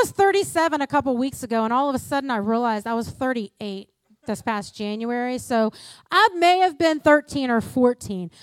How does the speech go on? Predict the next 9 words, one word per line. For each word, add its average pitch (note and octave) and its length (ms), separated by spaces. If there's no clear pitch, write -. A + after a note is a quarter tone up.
when C#4 240
I E4 720
had B3 720
our D#4+ 240
family's D#4+ 520
life A#3+ 380
flipped C#4 440
upside G#3 720
down. D#3 320